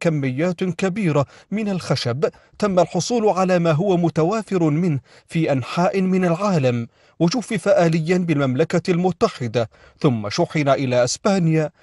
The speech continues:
إذ صنعت هنالك الأبواب وفق أساليب عريقة لم تستعمل فيها المسامير أو الغراء. أما العناصر الزخرفية النحاسية فصبت في فرنسا وصقلت ثم طليت بالذهب قبل تركيبها.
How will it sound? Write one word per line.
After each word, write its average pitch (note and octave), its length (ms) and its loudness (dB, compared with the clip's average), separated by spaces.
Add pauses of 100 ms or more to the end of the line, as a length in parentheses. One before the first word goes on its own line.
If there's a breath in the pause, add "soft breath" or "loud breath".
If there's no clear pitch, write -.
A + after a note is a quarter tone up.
(160 soft breath)
إذ G3 140 -2
صنعت F#3 580 0
هنالك F#3 460 0
الأبواب F3 640 0
وفق F3 380 0
أساليب D#3+ 520 0
عريقة C#3+ 580 -2 (380 soft breath)
لم A3+ 180 0
تستعمل E3 600 0
فيها F3 260 0
المسامير E3+ 720 2
أو D#3+ 160 6
الغراء. C#3 480 0 (500 loud breath)
أما B2+ 180 4
العناصر C#3 540 2
الزخرفية D#3 840 0
النحاسية D#3+ 800 0 (320 soft breath)
فصبت - 480 -2
في G#3 140 -6
فرنسا D3 580 -2 (260 soft breath)
وصقلت D3+ 680 -2
ثم B2 380 -2
طليت F3 500 -2
بالذهب D3 480 0 (380 soft breath)
قبل C3 380 0
تركيبها. E3+ 720 -4